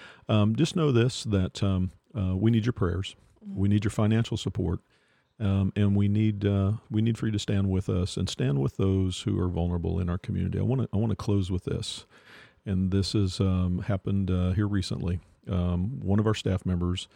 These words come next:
Speaker 1: who, uh, works with the people in the streets, um, was, um, in Tent City, which Tent City, uh, will s-, start to, uh, dismantle here pretty soon because of the, uh, uh, efforts that'll be going on with the railroads, um, to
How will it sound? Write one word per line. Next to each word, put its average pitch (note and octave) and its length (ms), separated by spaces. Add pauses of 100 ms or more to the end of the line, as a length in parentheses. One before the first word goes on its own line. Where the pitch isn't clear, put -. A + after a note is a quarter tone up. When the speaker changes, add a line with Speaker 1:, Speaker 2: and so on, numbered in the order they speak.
(420)
Speaker 1:
who, G2 340
uh, F#2 140
works - 280
with G2+ 140
the G#2+ 60
people F#2+ 320
in F2+ 80
the F#2+ 60
streets, - 440 (300)
um, F2+ 340
was, F#2 560
um, F#2 380 (560)
in G2+ 260
Tent - 260
City, F#2 340 (280)
which G2+ 240
Tent - 220
City, G2+ 440
uh, F#2 280
will F#2 400
s-, - 120 (200)
start - 360
to, G2 360
uh, F#2+ 100
dismantle F#2+ 520
here G2+ 120
pretty G2 220
soon F#2+ 320
because F#2 420
of F#2 240
the, F#2 320
uh, - 800
uh, G2+ 200
efforts G2+ 280
that'll F#2+ 160
be G2 80
going F#2+ 240
on F#2+ 80
with G2 120
the A#2 60
railroads, F2+ 760
um, F2+ 340
to F#2 400